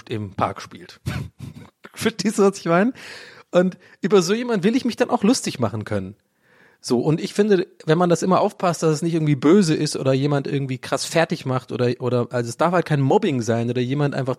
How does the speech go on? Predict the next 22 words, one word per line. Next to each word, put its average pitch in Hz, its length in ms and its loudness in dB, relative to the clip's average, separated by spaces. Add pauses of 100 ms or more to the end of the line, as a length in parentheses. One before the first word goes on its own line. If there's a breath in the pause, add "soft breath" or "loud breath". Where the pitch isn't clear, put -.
(220)
bloßstellen 131 600 0
oder 117 120 0
zur 123 140 -6
Schau 147 280 2
stellen, 117 260 0
das 143 160 0
würde 156 100 0
ich 151 100 -2
halt 123 120 -2
nicht 131 160 -6
machen 165 260 0
oder 123 220 0
auf - 100 -16
jeden 160 120 -4
Fall 131 120 0
versuchen, 143 480 0 (640 loud breath)
dass, 139 220 0
dass 143 160 -2
das 139 160 -2
nicht 139 120 0
passiert. 196 560 0 (960 loud breath)
Aber 151 380 2